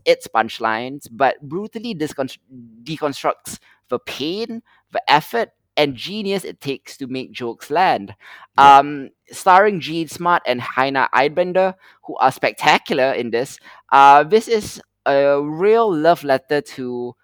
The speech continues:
Speaker 1: life in the comedy trenches, uh, that is real and painful in a way that maybe The Marvelous Maisel, Missus Maisel isn't.
Speaker 2: Mm-hmm.
Speaker 1: Uh, what do you think about Hacks?
Speaker 2: Oh man, Jean Smart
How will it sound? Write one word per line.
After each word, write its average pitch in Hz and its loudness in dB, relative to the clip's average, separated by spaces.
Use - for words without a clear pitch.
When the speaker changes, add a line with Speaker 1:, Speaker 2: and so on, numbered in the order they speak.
Speaker 1:
life 147 0
in 143 0
the 135 -2
comedy 127 -6
trenches, 135 -8
uh, 127 8
that 156 2
is 143 0
real 143 -2
and 123 -4
painful 135 -8
in 123 -4
a 117 -6
way 135 -2
that 113 -4
maybe 127 -8
The 123 -8
Marvelous 120 -6
Maisel, 117 -12
Missus 127 -12
Maisel 120 -8
isn't. - -6
Speaker 2:
Mm-hmm. 120 -6
Speaker 1:
Uh, 135 10
what 170 4
do 202 -6
you 262 -8
think 127 -8
about 107 -8
Hacks? - -10
Speaker 2:
Oh 101 -10
man, 78 -12
Jean 82 -14
Smart 73 -16